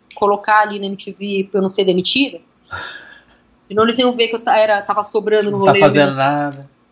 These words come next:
Speaker 1: É, essa mina aqui faz o quê? Ah, não faz nada. Pô, manda ela embora. E eu precisava muito do emprego. <laughs> Então... Aí eu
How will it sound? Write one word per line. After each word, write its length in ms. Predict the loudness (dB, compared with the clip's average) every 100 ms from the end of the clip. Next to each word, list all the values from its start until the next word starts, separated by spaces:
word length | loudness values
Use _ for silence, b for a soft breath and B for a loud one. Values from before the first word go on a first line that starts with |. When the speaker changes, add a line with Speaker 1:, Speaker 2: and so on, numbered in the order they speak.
| _
Speaker 1:
É, 380 | -2 0 2 -2
essa 180 | -4 -4
mina 260 | -2 -2 0
aqui 180 | 0
faz 200 | 2 0
o 60 | 0
quê? 260 | 2 2 4
Ah, 160 | 4 2
não 80 | 0
faz 220 | -4 0
nada. 320 | 2 2 0
Pô, 140 | -6 -6
manda 180 | -4 -4
ela 80 |
embora. 400 | 2 4 4 2 -2
E 40 |
eu 60 | -12
precisava 320 | -8 -6 -2
muito 200 | -2 0
do 40 |
emprego. 480 | 0 0 -2 -2 -4
<laughs> 80 | -8
Então... 260 | -4 -2 -4 -2 -2 -2 -16 -20 B B B B B
Aí 240 | -4 -2 0
eu 920 | 2 4 2 2 2 2 -2 -4 -4